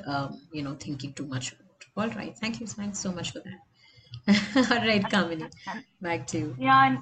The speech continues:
Speaker 2: in this discussion on writing is interesting also because now, um, lot of, uh, uh, you know, proponents of Urdu in India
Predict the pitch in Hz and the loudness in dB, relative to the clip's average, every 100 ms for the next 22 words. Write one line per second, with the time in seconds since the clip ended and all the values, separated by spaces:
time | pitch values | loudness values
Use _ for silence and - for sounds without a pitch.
0 | - 247 262 226 262 - 240 262 269 254 | -2 -2 0 0 -2 2 2 4 2 2
1 | 240 214 208 214 233 226 208 202 214 226 | 4 4 4 0 -6 -4 -2 0 0 -2
2 | 214 208 208 196 202 202 196 - 190 185 | -6 0 4 4 4 -2 -2 -2 0 4
3 | 185 196 190 - 180 175 170 170 165 _ | 6 6 4 0 2 6 4 2 -6 _
4 | _ _ - 196 190 190 196 190 185 - | _ _ -8 -2 2 4 2 0 0 -2
5 | - 175 170 165 160 _ _ _ - 165 | -4 2 4 4 0 _ _ _ -8 -6
6 | 143 175 165 147 139 - _ - 233 233 | -6 -6 -4 -4 -6 -14 _ 2 2 6
7 | 226 196 196 185 - 185 170 190 185 180 | 6 6 2 0 2 2 2 2 4 6
8 | 214 202 170 123 | 6 8 6 2